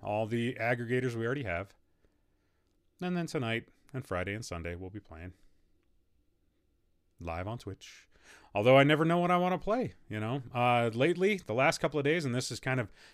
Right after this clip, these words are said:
you know, part of gaming news, I'm really enjoying Hunt again. I didn't think I would. Um, like, even with the stresses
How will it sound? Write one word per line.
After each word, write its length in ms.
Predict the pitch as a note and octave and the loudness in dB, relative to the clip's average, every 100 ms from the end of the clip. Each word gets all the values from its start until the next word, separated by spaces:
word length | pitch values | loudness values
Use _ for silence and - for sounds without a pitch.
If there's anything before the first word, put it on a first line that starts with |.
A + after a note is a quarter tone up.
| - | -8
you 60 | A#2+ | -4
know, 100 | A2+ | -4
part 220 | - B2+ | 0 -2
of 80 | F2+ | -2
gaming 320 | G2 D3 F2+ | -4 -4 -4
news, 200 | F2+ G#2 - - - | -4 -8 -14 -20 -4
I'm 240 | - C4 C4+ | 4 8 8
really 220 | C4+ C4 | 8 6
enjoying 480 | A#3+ G3 A#3 A#3 G#3+ | 4 4 4 2 2
Hunt 320 | E3+ B3+ - | 2 2 0
again. 380 | G3+ A3 G3 D#3+ | 4 4 6 4
I 80 | |
didn't 180 | G#3 A3 | 4 2
think 160 | F#3+ G#3+ | 0 2
I 60 | |
would. 480 | A3 A3+ C#4 F3 G2 - | 4 6 6 4 -4 -2
Um, 460 | C#3+ C#3 C3 G#2+ F#2+ _ _ _ _ _ _ | 4 4 4 2 -4 _ _ _ _ _ _
like, 180 | D3 C#3+ | 2 2
even 320 | E3 G#3+ A#3+ | 2 2 4
with 140 | G#3+ G#3+ | 4 4
the 80 | G3+ | 4
stresses 880 | - G3 G3+ - G2 D#2 - - | 2 4 2 2 -2 -4 -10 -10